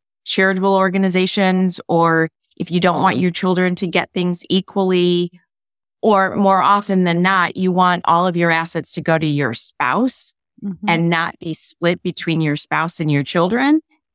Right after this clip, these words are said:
Speaker 1: then you definitely want to have an estate plan. And your wealth doesn't matter. It's just if you have assets that you want to control where they go, then you want to do an estate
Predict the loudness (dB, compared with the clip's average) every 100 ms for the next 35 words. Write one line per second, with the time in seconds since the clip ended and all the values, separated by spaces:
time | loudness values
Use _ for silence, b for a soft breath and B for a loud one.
0 | _ _ -6 0 2 2 0 -2 0 0
1 | 0 0 0 -2 0 0 0 0 -2 -2
2 | -2 -2 -2 -2 -2 -4 -2 -2 0 0
3 | 0 2 2 2 2 2 0 -4 -2 0
4 | 2 0 0 0 -2 0 -2 -4 -8 _
5 | _ _ -2 -2 -2 -4 -2 -2 -6 -6
6 | -4 -2 -2 -2 -4 -4 -2 -4 -2 -4
7 | -6 -4 -2 0 0 0 0 -2 -8 -6
8 | -4 0 2 2 2 2 -2 0 0 0
9 | -2 -2 0 0 -2 -4 -10 -6 -6 -6
10 | -8 -6 -8